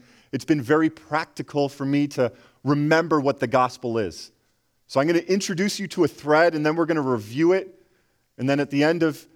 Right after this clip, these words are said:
the sermon today, we're gonna bring them back into the conversation, okay? First thread, the character of God. The character of God.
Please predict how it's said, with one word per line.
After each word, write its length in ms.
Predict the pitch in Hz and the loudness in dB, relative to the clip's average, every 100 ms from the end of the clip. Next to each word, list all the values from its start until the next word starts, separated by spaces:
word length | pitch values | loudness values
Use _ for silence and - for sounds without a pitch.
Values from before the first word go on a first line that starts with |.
| _ | _
the 100 | - | -8
sermon 360 | 131 - 170 170 | -6 0 0 0
today, 320 | 160 156 151 | 0 2 2
we're 160 | 143 151 | 0 -2
gonna 240 | 156 117 - _ _ _ _ _ | -2 -2 -6 _ _ _ _ _
bring 240 | 127 160 | 0 2
them 160 | 160 143 | 0 2
back 260 | 147 147 | 0 0
into 220 | 151 147 131 | -4 -4 -6
the 100 | 131 | -6
conversation, 880 | 135 135 123 113 131 123 - 87 80 - | -2 -2 -2 -6 -6 -6 -8 -16 -20 -20
okay? 320 | 90 123 147 - _ _ _ _ _ _ _ _ _ _ _ _ _ _ _ _ _ _ _ | -2 -2 -2 -8 _ _ _ _ _ _ _ _ _ _ _ _ _ _ _ _ _ _ _
First 380 | _ 175 180 - | _ 2 2 0
thread, 320 | 151 147 113 | 0 2 2
the 60 | 110 | -4
character 420 | - 147 147 139 | -2 -2 0 -4
of 140 | 110 95 | -4 -2
God. 320 | 110 92 - _ _ _ _ _ _ _ _ _ _ _ | -2 -2 -8 _ _ _ _ _ _ _ _ _ _ _
The 60 | - | -20
character 460 | - 156 156 143 123 | -2 0 0 0 -2
of 120 | 104 | 0
God. 320 | 123 117 95 | 0 2 -2